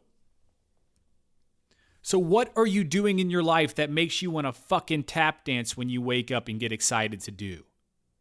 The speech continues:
And how can you turn that into an opportunity to support yourself, to help other people, because they work hand in hand? When you start helping other people with things that excite you,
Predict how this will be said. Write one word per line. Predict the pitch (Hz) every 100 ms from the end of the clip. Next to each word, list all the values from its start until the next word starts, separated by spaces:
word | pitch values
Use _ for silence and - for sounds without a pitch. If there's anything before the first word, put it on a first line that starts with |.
| _ -
And | 117
how | 147 202
can | 208 202
you | 190
turn | 196 190 190
that | 170 180
into | 170 175 - 165
an | 151
opportunity | 151 151 143 - 170 170 120 92 92 - _ _ _ _ _ _ _ _ _ _ _ _ _ _
to | -
support | - 202 220 226
yourself, | 175 131 - 107 - - - - _ _ -
to | 170
help | - 214 - -
other | 175 185
people, | - - 190 - 87 - _ -
because | 135 160
they | 170
work | 160 190 190
hand | 180 175 160
in |
hand? | 131 151 131 90 _ _ _ _ _ _ _ _ _ _ _ _ _ _ _
When | 120 175
you | 214
start | 214 - 190
helping | 147 190 185
other | 180 175
people | - 190 202
with | 185 -
things | 185 185 185 - - _ -
that | 131 160 220
excite | 214 - 170 196 -
you, | 233 254 262